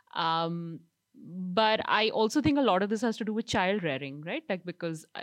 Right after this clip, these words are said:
you know, in certain societies, given the way access to childcare and being a single woman allows you to be, um,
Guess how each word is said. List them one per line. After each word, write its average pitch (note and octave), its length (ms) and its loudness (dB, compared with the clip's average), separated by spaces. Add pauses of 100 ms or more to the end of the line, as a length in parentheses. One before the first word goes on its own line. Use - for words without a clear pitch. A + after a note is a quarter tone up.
you F#3+ 100 -6
know, F3 80 -4
in F3+ 140 -2
certain G3 380 0
societies, F3 720 -4
given E3+ 340 -4
the F3+ 100 -6
way D#3 480 -4
access E3+ 380 -4
to G3+ 100 -6
childcare D3 880 -2
and D#3 220 -4
being F3 220 -4
a F#3+ 40 -4
single F3+ 440 -2
woman D3+ 560 -6
allows C#3+ 400 -6
you D#3 80 -8
to D#3 80 -10
be, D3+ 440 -8 (680)
um, D#3 480 0